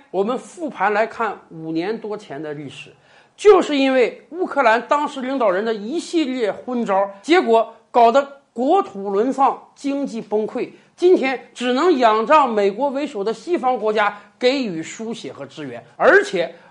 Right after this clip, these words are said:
乌克兰丢掉的可不止一个克里米亚，乌克兰东部那两个州也随时有可能脱离呀。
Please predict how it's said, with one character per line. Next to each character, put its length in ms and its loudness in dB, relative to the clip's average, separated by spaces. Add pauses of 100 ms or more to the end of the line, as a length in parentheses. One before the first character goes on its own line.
乌 140 -2
克 120 -2
兰 160 4
丢 160 -2
掉 160 2
的 80 -2
可 140 -6
不 160 -4
止 160 -6
一 160 -6
个 80 -8
克 180 -10
里 80 -6
米 160 -8
亚， 140 -10 (460)
乌 140 2
克 120 6
兰 240 4
东 240 4
部 140 0
那 100 2
两 180 2
个 100 2
州 220 0
也 140 2
随 340 0
时 240 -6
有 220 -4
可 180 -8
能 180 -6
脱 260 -2
离 180 -8
呀。 120 -12